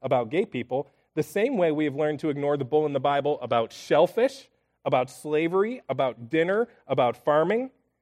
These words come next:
We ignore bull in the Bible about all sorts of things." So, so in other words,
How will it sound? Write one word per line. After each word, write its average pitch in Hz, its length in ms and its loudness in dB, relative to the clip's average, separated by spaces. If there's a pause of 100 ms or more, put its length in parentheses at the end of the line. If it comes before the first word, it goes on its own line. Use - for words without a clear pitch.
(160)
We 180 240 -2
ignore 202 300 2
bull 165 260 2
in 151 60 -2
the 139 80 2
Bible 139 400 -2
about 117 240 -4
all 131 180 -4
sorts 120 400 -8
of 98 80 -20
things." 92 160 -20 (2000)
So, 156 560 0 (380)
so 165 180 -2
in 156 80 0
other 254 180 0
words, 143 380 0